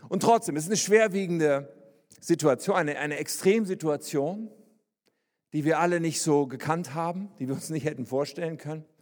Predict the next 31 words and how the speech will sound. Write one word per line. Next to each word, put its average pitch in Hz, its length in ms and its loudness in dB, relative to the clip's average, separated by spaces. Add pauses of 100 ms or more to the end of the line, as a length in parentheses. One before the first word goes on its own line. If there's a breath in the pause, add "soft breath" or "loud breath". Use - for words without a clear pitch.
(840)
Und 180 160 2
ich 156 100 -2
find's 196 220 -2
immer 175 160 2
ganz 147 180 0
interessant, 147 460 -2
so 151 80 -4
einen 123 60 -4
kleinen 151 240 2
Schritt - 240 -4
zurück 196 320 -2
zu 180 160 -4
machen, 123 320 -2
und 120 100 0
es 113 60 -4
ist 127 80 -4
auch 110 100 0
hilfreich, 120 440 -2
einen - 500 -20
kleinen 151 180 0
Schritt 147 220 -4
zurück 165 240 -2
zu 165 100 -2
machen 131 240 0
und 131 80 0
mal 131 160 0
zu 131 100 -12
schauen, 143 360 -4
wie 180 100 -4
reagieren 160 560 -2
Menschen 123 560 -4